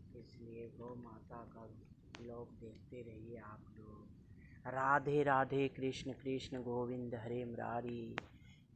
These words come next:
मेरे दादा दादी, चाचा चाची, सभी को नमस्ते, प्रणाम और राधे राधे, कृष्ण कृष्ण गोविंद हरे मुरारी। आप लोग स्वस्थ रहिए दादा दादी, तब तो मेरा ब्लॉग देखिएगा।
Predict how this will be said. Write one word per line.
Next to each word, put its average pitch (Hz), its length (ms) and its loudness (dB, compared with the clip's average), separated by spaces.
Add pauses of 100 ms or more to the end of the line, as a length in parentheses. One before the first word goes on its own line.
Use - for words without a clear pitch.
मेरे 131 500 -2
दादा 120 480 2
दादी, 120 440 -2
चाचा 120 460 -2
चाची, 117 500 -6
सभी 113 360 -6
को 110 220 -10
नमस्ते, 107 840 -8 (460)
प्रणाम 117 760 -4 (300)
और 117 220 2
राधे 117 460 0
राधे, 120 420 0
कृष्ण 117 440 -2
कृष्ण 107 520 -6
गोविंद 113 480 -4
हरे 110 360 0
मुरारी। 107 720 -6 (520)
आप 117 360 4
लोग 117 520 -4 (400)
स्वस्थ 143 480 6
रहिए 131 420 6
दादा 123 420 6
दादी, 120 580 2
तब - 340 -6
तो 123 100 -2
मेरा 117 360 -4
ब्लॉग 120 420 -6
देखिएगा। 110 1080 -8